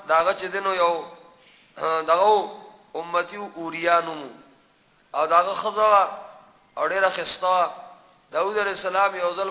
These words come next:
کوټې ته ختلی و، هغه ولیده، کار یې کو، کور کې پاغي مین شو. استغفر الله. نو بیا داود علیه الصلاة والسلام چې دین هغه اراده وکړه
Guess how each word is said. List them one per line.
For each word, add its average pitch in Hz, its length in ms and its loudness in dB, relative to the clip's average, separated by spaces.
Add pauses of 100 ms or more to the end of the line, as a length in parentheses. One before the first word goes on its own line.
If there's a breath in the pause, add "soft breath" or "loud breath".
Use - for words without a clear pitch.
کوټې 180 300 -8
ته 175 80 -2
ختلی 180 360 -4
و، 185 160 -4
هغه 170 180 0
ولیده، 190 520 -2
کار 170 200 4
یې 165 140 -4
کو، 180 140 -2
کور 180 200 -8
کې 165 140 -14
پاغي 160 260 -4
مین 156 280 -12
شو. 120 200 -12 (1080)
استغفر 139 480 -10
الله. 135 300 -8 (800)
نو 165 160 -8
بیا 208 480 4
داود 202 260 -2
علیه 196 120 -2
الصلاة 185 380 -2
والسلام 185 480 -2
چې 185 60 -10
دین 180 200 -8
هغه 175 260 2 (880)
اراده 170 420 0
وکړه 208 280 0